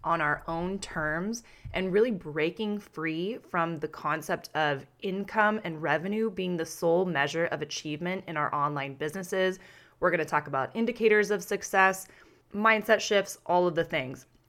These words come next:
I do have to say from the outset, this is the third time I am recording this episode.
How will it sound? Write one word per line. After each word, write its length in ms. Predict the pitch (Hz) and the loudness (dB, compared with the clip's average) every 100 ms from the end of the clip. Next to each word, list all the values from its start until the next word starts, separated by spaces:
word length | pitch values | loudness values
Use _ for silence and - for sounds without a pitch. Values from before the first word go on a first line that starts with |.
| _ _ - | _ _ 0
I 120 | 185 | 0
do 200 | 180 196 | 2 0
have 240 | 202 233 240 | 4 2 2
to 120 | 240 | -4
say 320 | - 160 160 | 0 0 0
from 220 | 170 175 | 0 0
the 120 | 170 - | 0 2
outset, 520 | 151 143 190 - 165 | 2 2 0 -2 0
this 220 | 180 208 - | 0 0 -2
is 260 | 233 202 - | -2 -2 -8
the 340 | 170 170 165 175 _ _ | -10 -6 -6 -8 _ _
third 560 | - - 254 330 359 - - | -20 -8 -2 0 0 -4 -2
time 480 | 156 143 147 233 - _ - | 4 4 4 -2 -8 _ 2
I 100 | 180 | 4
am 180 | 175 | 4
recording 520 | 175 175 190 175 170 175 _ | 0 2 4 4 4 -4 _
this 180 | 165 165 | -4 2
episode. 480 | 160 151 147 123 | 0 0 -4 -6